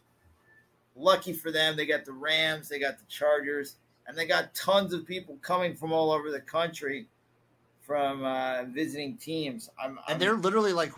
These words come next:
Speaker 2: right across the street from the stadium.
Speaker 1: And I'm sure, even though, like, you know, there's football is getting bigger out here, I can definitely see more Rams and Chargers stuff. You know, thirty percent of the crowd's gonna be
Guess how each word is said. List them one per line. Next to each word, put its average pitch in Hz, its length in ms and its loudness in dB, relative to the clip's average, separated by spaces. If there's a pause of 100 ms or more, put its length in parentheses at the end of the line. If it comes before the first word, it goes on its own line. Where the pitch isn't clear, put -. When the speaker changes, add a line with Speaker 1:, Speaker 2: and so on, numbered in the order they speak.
(140)
Speaker 2:
right 151 300 0
across 143 360 0
the 139 60 -10
street 135 300 -6
from 131 140 -8
the 123 60 -8
stadium. 113 520 -10 (560)
Speaker 1:
And 156 80 0
I'm 170 140 2
sure, 220 640 4 (760)
even 180 280 -4
though, 175 220 6
like, 160 400 4
you 156 80 -2
know, 147 240 4
there's 135 260 -4
football 156 520 0
is 139 100 -6
getting 147 260 -4
bigger 139 320 -2
out 127 240 -2
here, 135 240 0
I 123 80 -2
can 131 160 -12
definitely 139 400 -2
see 147 220 -10
more 135 240 -4
Rams 135 400 -4
and 120 80 -20
Chargers 135 460 0
stuff. 117 320 -4 (800)
You 185 220 0
know, 190 480 6
thirty 208 460 4
percent 170 420 0
of 156 60 0
the 143 80 -2
crowd's 151 420 2
gonna 135 220 -4
be 127 180 -8